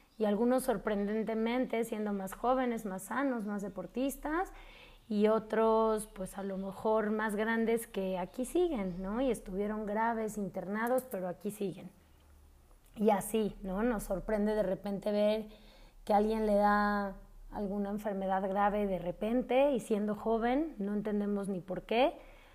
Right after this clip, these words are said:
Y gente cercana que muere también en accidentes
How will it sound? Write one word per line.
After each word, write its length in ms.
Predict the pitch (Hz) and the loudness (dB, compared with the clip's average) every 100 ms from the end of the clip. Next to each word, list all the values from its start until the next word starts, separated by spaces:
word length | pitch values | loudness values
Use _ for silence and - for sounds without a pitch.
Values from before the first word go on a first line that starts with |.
| - - - | -20 -20 -4
Y 200 | 214 208 | 0 0
gente 300 | 208 220 214 | 0 -2 -2
cercana 440 | - 196 214 208 | -4 -4 -2 -4
que 120 | 208 196 | -2 -2
muere 500 | 214 254 277 302 302 | 2 2 6 6 4
también 420 | 233 208 233 285 | 0 2 4 4
en 100 | 233 | 2
accidentes 920 | 180 - 180 226 285 294 277 294 302 | -2 -6 -2 0 2 4 6 6 4